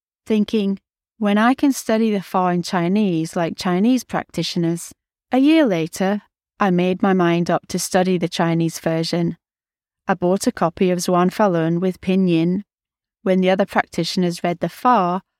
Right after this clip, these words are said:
I listened while reading my book. In the third month, I tried to read it myself. Six to seven months later, I could finally completely read through Zhuan Falun with pinyin. Now I can study the Fa with local practitioners in Chinese.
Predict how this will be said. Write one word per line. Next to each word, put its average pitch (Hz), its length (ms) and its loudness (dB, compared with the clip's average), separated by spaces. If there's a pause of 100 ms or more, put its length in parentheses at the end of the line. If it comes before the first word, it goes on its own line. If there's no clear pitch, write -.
(140)
I 220 120 0
listened 185 500 0
while 180 240 0
reading 196 340 0
my 202 200 2
book. - 400 -6 (760)
In 233 140 4
the 233 100 4
third 247 380 0
month, 170 480 -2
I 175 100 -2
tried 185 360 0
to 185 160 -2
read 175 180 0
it 165 80 0
myself. 170 720 -2 (880)
Six - 360 -2
to 240 100 2
seven 233 400 4
months 202 340 -2
later, 170 560 -4
I 170 140 0
could - 180 -2
finally 180 480 0
completely 208 680 0
read 170 260 -2
through 170 280 0
Zhuan 165 360 0
Falun 170 480 0
with 180 220 -4
pinyin. 185 560 2 (580)
Now 196 500 2
I 175 120 0
can 175 160 -2
study 196 360 2
the 214 120 0
Fa 170 400 -2
with 175 200 -4
local 175 340 -2
practitioners - 760 -4
in 170 120 0
Chinese. 175 800 0